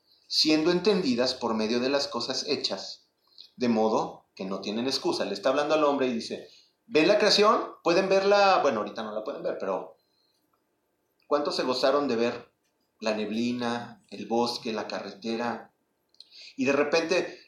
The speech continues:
no valores el cielo azul y de repente se abre un hueco y sale el sol y el cielo azul, azul, las nubes blancas.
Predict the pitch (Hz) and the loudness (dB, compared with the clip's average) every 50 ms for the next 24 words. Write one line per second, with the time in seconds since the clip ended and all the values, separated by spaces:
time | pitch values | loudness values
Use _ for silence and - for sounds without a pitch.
0 | _ _ _ _ _ - 139 156 175 180 180 185 190 190 185 - 156 135 - 165 | _ _ _ _ _ -4 0 4 6 6 6 6 6 4 4 2 2 2 2 4
1 | 156 165 156 156 - 165 175 185 175 139 123 117 120 - 147 151 156 165 151 156 | 4 4 4 4 4 2 0 2 2 0 0 0 0 -2 -2 -4 -2 -4 -2 -2
2 | 151 151 151 156 156 151 131 120 143 147 147 - - 185 190 190 - - _ _ | -4 -4 -4 -6 -6 -6 -4 -2 -2 -2 -4 -6 -10 -12 -12 -12 -14 -18 _ _
3 | - 127 120 - - 147 156 160 160 147 143 - - 151 151 165 165 165 156 143 | -18 -14 -12 -12 -10 -10 -10 -8 -8 -10 -10 -10 -10 -10 -8 -8 -8 -8 -8 -10
4 | 135 - - - - - - 143 - - - - 175 175 175 175 170 160 - 170 | -10 -10 -12 -12 -10 -8 -8 -8 -8 -10 -12 -12 -12 -10 -8 -8 -8 -8 -8 -8
5 | 160 156 151 139 139 147 147 156 147 - 120 123 147 147 151 156 160 156 - 151 | -4 -4 -2 -2 -2 -4 -4 -6 -6 -6 -6 -2 0 0 0 0 -2 -6 -10 -12
6 | - | -14